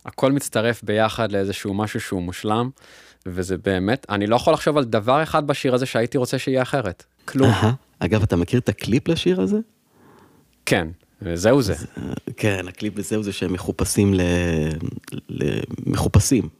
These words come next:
Speaker 2: מחופשים
Speaker 1: נכון.
Speaker 2: על כל מיני דברים, ואם אני לא טועה, שלומי ברכה מחופש שם ל-, ל-, ל-, לדוב,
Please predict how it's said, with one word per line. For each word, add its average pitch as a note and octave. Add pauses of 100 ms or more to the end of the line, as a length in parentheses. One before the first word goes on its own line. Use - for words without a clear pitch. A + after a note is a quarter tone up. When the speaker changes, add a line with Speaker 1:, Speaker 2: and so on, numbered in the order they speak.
(140)
Speaker 2:
מחופשים G#2+
Speaker 1:
נכון. G2
Speaker 2:
על F#2+
כל G#2
מיני F#2 (300)
דברים, A#2
ואם A2+
אני G#2+
לא A2+
טועה, G#2+
שלומי A2
ברכה A2
מחופש G#2
שם F2+
ל-, E2 (1040)
ל-, F2 (440)
ל-, C#2+ (240)
לדוב, G#2+